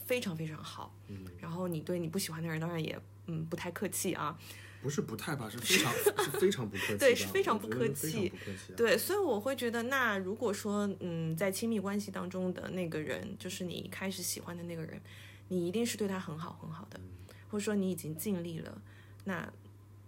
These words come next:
Speaker 1: 如果是已经在这种状态下，仍然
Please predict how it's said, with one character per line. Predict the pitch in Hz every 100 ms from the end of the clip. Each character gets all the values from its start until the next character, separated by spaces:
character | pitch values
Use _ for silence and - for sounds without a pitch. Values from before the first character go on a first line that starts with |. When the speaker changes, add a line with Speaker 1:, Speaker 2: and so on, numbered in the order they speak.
| -
Speaker 1:
如 | 190
果 | 190 170
是 | - 190 190 - -
已 | 165
经 | 185
在 | 214
这 | 214
种 | 208
状 | 170 175
态 | 165
下， | 180 160 160
仍 | 220 233
然 | 208 151